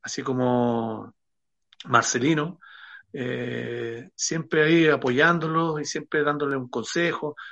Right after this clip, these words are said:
no tan solo yo, sí. Aquí en la Católica todos son importantes, desde Alex Bahamonde, que es el utilero de divisiones menores, que es amigo de todos esos chicos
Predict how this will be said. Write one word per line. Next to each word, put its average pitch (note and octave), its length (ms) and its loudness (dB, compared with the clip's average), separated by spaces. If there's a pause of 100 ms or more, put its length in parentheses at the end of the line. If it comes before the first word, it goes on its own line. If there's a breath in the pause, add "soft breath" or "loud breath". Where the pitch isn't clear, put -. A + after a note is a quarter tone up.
(160 loud breath)
no D3 80 -4
tan C3+ 140 2
solo A#2 300 0
yo, C#3 240 2
sí. B2 260 -8 (340 loud breath)
Aquí D3 320 -2
en C3 200 0
la B2 80 4
Católica C#3+ 480 2
todos G#3+ 220 0
son A#2 160 -4
importantes, A2 580 -10
desde A#2 420 -2
Alex D3 340 4
Bahamonde, D3+ 440 0
que D3+ 80 -4
es C#3+ 40 -2
el C#3 60 -2
utilero C#3+ 400 -2
de D3 80 0
divisiones C#3+ 340 -4
menores, D3+ 380 -2 (560 loud breath)
que B2+ 140 -2
es - 200 -4
amigo D#3 500 6
de C3+ 100 6
todos F3 240 2
esos D3+ 160 -6
chicos D#3+ 400 -4